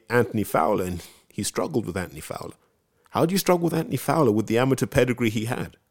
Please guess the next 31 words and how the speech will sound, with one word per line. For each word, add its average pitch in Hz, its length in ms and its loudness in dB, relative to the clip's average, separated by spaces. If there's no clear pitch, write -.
Don't 117 200 4
know. 160 180 0
I - 80 4
don't 123 100 8
know 123 80 6
the 120 140 4
inner 117 120 2
story, 123 320 4
but 104 140 0
I 101 80 2
know 120 200 6
<laughs> - 20 6
that 104 280 0
he 110 140 -2
still 120 200 4
hasn't 107 260 4
got 110 180 2
that, 107 340 0
that 104 220 -2
zero 107 360 2
project. - 500 -6
So - 140 4
when 147 160 8
you 185 100 8
look 190 200 6
at, - 240 2
when 165 160 8
you 190 100 4
look 190 160 4
at - 100 2
trainers, 131 580 4